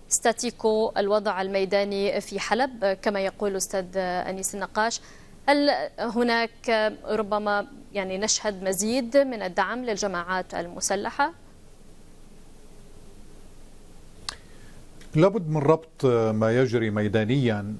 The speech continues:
Speaker 2: بما كان يفترض أن يجري في الغرف المغلقة أو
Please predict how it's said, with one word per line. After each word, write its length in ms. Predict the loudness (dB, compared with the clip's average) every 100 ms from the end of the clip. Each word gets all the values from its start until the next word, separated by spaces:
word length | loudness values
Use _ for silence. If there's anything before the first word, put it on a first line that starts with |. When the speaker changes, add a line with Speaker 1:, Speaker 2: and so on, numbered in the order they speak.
| -8
Speaker 2:
بما 400 | -2 2 2 2
كان 640 | 0 0 2 2 2 0 0
يفترض 480 | -2 2 2 2 -2
أن 140 | 0
يجري 680 | 2 2 2 2 2 0 -2 -12
في 400 | -4 0 2 0
الغرف 440 | 0 2 2 0
المغلقة 760 | -4 -2 2 2 2 0 0 0
أو 400 | 0 0 2 2